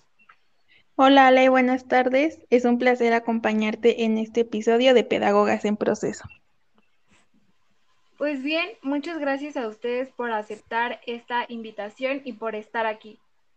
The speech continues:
Speaker 2: Eh, en esta ocasión, como ya lo habíamos mencionado, hablaremos acerca del naturalismo evolucionista desde la perspectiva de Platón y Aristóteles, teniendo en cuenta ambos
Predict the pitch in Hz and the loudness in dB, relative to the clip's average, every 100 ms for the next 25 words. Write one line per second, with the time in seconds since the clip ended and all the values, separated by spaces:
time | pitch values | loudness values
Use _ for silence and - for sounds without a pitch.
0 | _ _ - 262 254 254 254 247 247 269 | _ _ -8 -6 -4 -4 -6 -8 -10 -16
1 | _ _ _ 269 285 294 339 294 208 247 | _ _ _ -2 -2 -2 -4 -4 -4 -6
2 | 254 277 277 233 240 262 254 262 269 240 | -6 -6 -6 -6 -4 -4 -4 -6 -8 -12
3 | 214 226 220 233 254 262 294 320 _ - | -14 -14 -8 -4 -2 -2 -2 -4 _ -8
4 | 233 240 240 240 262 285 254 220 240 247 | -6 -4 -4 -4 -6 -8 -8 -8 -10 -8
5 | 262 254 233 214 226 214 226 233 247 254 | -8 -6 -8 -10 -6 -6 -8 -10 -10 -8
6 | 247 214 226 220 254 269 - 247 - 226 | -8 -10 -12 -10 -8 -8 -4 -4 -4 -6
7 | 220 226 220 220 220 - 220 220 254 254 | -6 -4 -6 -6 -12 -10 -12 -12 -10 -6
8 | 262 262 208 208 202 226 226 247 233 240 | -4 -6 -8 -10 -8 -10 -10 -10 -8 -8
9 | 254 - 269 269 240 247 277 - _ _ | -10 -6 -6 -4 -6 -6 -10 -14 _ _
10 | _ - 262 262 262 269 285 285 262 247 | _ -4 -2 -2 -4 -4 -6 -4 -6 -6
11 | 247 254 - 247 247 247 | -4 -4 -2 -4 -2 -6